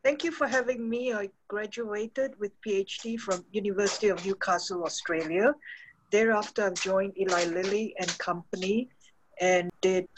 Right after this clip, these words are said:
research in neuropharmacology.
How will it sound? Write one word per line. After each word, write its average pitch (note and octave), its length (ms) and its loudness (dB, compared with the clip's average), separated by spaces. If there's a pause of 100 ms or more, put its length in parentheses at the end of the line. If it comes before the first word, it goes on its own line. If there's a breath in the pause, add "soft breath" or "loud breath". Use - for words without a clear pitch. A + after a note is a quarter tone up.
(140)
research G3 800 2
in E3 400 -6 (560 loud breath)
neuropharmacology. F#3 1400 0